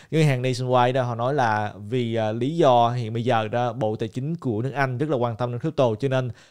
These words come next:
à, họ sẽ giảm rủi ro bằng cách là họ chỉ cho phép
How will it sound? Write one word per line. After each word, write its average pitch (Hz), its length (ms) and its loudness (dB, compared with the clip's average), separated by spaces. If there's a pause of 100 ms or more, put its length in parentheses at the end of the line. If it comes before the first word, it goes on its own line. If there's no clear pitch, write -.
(100)
à, 117 140 -4
họ 110 400 0
sẽ 113 400 -4
giảm 123 360 -2
rủi 139 180 2
ro 135 280 8 (260)
bằng 131 180 -2
cách 175 280 -2
là 117 160 -2
họ 110 220 -4
chỉ 131 140 -6
cho 127 400 0
phép 165 200 0